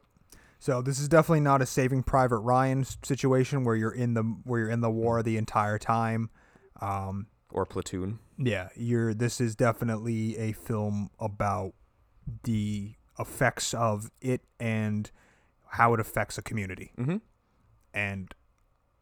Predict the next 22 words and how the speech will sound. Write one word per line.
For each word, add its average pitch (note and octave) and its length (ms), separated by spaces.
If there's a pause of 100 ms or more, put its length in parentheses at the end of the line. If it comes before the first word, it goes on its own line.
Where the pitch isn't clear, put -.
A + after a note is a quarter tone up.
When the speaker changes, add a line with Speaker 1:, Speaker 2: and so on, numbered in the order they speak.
(880)
Speaker 1:
for A#2 280
it C3 200
being, A#2 540 (1080)
uh, G#2 320
a G#2+ 40
movie A2+ 240
that's G#2+ 180
tackling C3 400
those B2+ 140
subjects, B2+ 380
I G#2+ 100
think G#2+ 200
that G#2 100
it G#2 100
does G#2 200
it G#2 140 (360)
exponentially - 800 (200)
well. - 280 (400)
Speaker 2:
Eight C3 240
and B2+ 100
a G#2 60
half G2+ 520